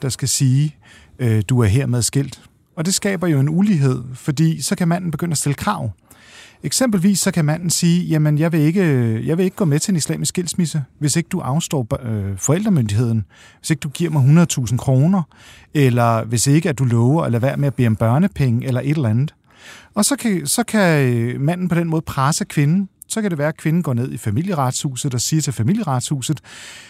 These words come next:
"Jamen, øh, jeg vil gerne, øh, afstå min forældremyndighed, sådan som en mand får den," eller noget andet. Og når hun har skrevet under på det dokument, jamen, så er den afgørelse, eller den, vil sige, parallelle retspraksis, sharia-praksis,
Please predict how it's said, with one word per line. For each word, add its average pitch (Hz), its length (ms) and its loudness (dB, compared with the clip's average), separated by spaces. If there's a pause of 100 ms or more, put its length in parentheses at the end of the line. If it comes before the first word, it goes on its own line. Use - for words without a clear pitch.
(180)
"Jamen, 135 340 2
øh, 120 240 2
jeg 139 100 0
vil 143 80 0
gerne, 131 400 2
øh, 117 140 2
afstå 131 400 -2
min 107 140 2
forældremyndighed, 120 680 0
sådan 120 320 2
som 123 160 0
en 104 120 2
mand 127 200 -2
får 127 260 -4
den," 131 120 -2
eller 110 120 0
noget 107 200 2
andet. 131 200 0
Og 143 120 0
når 165 60 6
hun 180 100 4
har 185 60 4
skrevet 190 240 0
under 254 140 -2
på - 80 -2
det 233 140 -2
dokument, 220 460 2 (800)
jamen, 110 140 -8
så - 220 0 (220)
er 143 340 2
den 175 380 -4 (120)
afgørelse, 120 760 0 (300)
eller 113 180 2
den, 147 340 0 (460)
vil 131 120 0
sige, 135 180 0
parallelle 143 380 2
retspraksis, 127 720 0
sharia-praksis, 127 800 -2